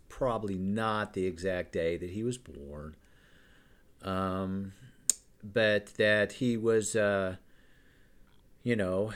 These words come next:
he was in the lineage of David, which even that, even as a Christian, okay, here's, here's where it, uh,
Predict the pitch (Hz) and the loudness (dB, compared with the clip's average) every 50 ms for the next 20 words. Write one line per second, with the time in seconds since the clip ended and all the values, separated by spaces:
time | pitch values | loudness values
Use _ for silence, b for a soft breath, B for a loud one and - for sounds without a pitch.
0 | - - - 127 120 117 117 107 113 113 110 107 107 104 104 117 117 117 120 120 | -8 -6 -2 0 2 2 2 0 0 0 0 0 0 0 2 2 4 4 4 2
1 | 104 98 101 87 85 - - - - - - - - 120 120 127 131 127 101 87 | 2 0 -6 -8 -8 -14 -20 -20 -20 -20 -20 -2 2 6 8 8 8 8 6 4
2 | 87 90 98 98 107 - - - - - - - - - - - - _ - - | 2 2 0 -2 -4 -12 -16 -20 -20 -20 -20 -20 -20 -20 -20 -20 -20 _ -10 -6
3 | - 123 127 170 165 147 135 123 117 117 131 147 147 135 123 127 - - 180 226 | -6 -2 0 2 2 4 2 2 2 4 4 6 6 4 4 2 0 2 2 4
4 | 254 285 269 240 202 175 - - - 170 - - 123 107 - 120 - - 120 113 | 6 6 6 6 4 2 0 0 0 0 0 0 -2 0 0 0 4 4 2 4
5 | 170 202 226 - - 160 175 208 214 185 180 160 139 131 113 107 107 87 107 | 6 4 4 4 0 2 4 4 4 4 4 6 6 8 8 6 4 2 0